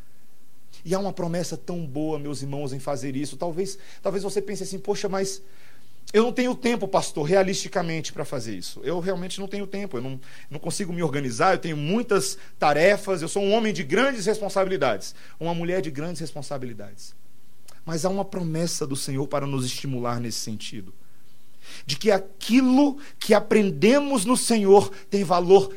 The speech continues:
eterno e permanente. Olha o que que ele fala, olha o último versículo. "Esta parte não lhe será tirada."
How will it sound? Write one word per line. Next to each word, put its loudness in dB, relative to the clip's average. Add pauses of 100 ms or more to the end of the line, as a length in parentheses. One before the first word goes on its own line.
(160)
eterno 6 (120)
e -2
permanente. -2
Olha 0
o -4
que -6
que -4
ele 0
fala, -2
olha 4
o 2
último 2
versículo. 0 (800)
"Esta 6
parte 0 (240)
não 8 (240)
lhe -2
será 6 (440)
tirada." 6